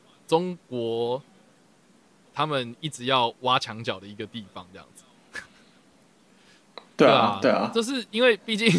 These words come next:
Speaker 1: 你知道非洲嘛，因为他们现在在那个非洲推“一带一路”非常的用力这样子，所以史瓦蒂尼它算是一个最后一块拼图吧，我觉得是啦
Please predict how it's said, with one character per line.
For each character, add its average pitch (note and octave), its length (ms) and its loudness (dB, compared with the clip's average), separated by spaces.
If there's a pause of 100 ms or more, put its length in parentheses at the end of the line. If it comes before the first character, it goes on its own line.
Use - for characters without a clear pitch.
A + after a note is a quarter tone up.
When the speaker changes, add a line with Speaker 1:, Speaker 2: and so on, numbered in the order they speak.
(180)
Speaker 1:
你 C#3 60 -10
知 F3 80 2
道 G#3 160 6 (380)
非 G3+ 180 4
洲 G3 200 6
嘛， E3 160 4
因 E3+ 80 0
为 G#3 60 -4
他 G3 100 2
们 F#3 100 0
现 F#3 140 2
在 F3 100 6
在 E3 240 6
那 D#3+ 100 0
个 C#3+ 220 2
非 C3+ 120 2
洲 C#3 260 0 (120)
推 C3 460 -2
“一 C3 80 -8
带 C3+ 140 2
一 A#2 80 0
路” B2 140 -4
非 A#2+ 120 -2
常 A2+ 120 -4
的 G2+ 80 -10
用 G2+ 280 -8
力 G2+ 160 -12
这 G2 60 -20
样 F2+ 80 -16
子， D#2+ 60 -20 (800)
所 C#3+ 200 2
以 A#2+ 580 -2
史 - 160 -6
瓦 E3 140 6
蒂 E3+ 140 -6
尼 A#2+ 180 -6
它 C3+ 120 -4
算 C3+ 180 -4
是 B2+ 120 -8
一 B2 120 -4
个 G#2 500 -8 (540)
最 E3 160 0
后 D#3 120 6
一 C#3 40 2
块 D3 160 2
拼 B2 280 -8
图 A2+ 80 -20 (160)
吧， A#1+ 140 -20 (460)
我 A#2 120 -4
觉 A2+ 200 -8
得 A#2+ 140 -2
是 B2+ 280 -2
啦 - 100 -16